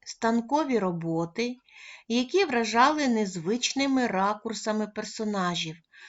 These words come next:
оригінальними формами і орнаментальністю.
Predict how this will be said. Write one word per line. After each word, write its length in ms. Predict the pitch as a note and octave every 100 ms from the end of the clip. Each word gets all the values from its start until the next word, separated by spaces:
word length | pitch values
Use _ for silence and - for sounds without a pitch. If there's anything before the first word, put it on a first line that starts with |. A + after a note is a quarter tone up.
| - -
оригінальними 920 | G3+ G3+ G3 G#3 G#3+ G3 F3+ E3+ E3+
формами 720 | E3 - F#3+ C4 C#4 G3+ E3 E3 -
і 300 | G3+ B3 -
орнаментальністю. 1400 | - F#3 F#3 G3+ G#3 G#3 G#3 F3+ E3+ D#3 D#3 - E3+ E3